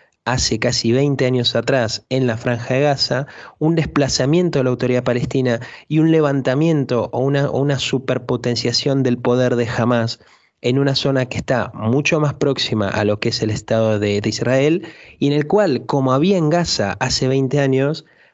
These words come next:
hoy hay muchos, eh, palestinos en Cisjordania que cruzan a Israel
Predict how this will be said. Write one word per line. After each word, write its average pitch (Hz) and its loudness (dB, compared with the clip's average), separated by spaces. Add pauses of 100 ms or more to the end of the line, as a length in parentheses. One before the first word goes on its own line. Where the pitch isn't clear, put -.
(320)
hoy 165 2
hay 156 4
muchos, 160 0
eh, 120 0
palestinos 120 0
en 143 0
Cisjordania 147 0
que 127 -4
cruzan 165 0
a 107 0
Israel 110 0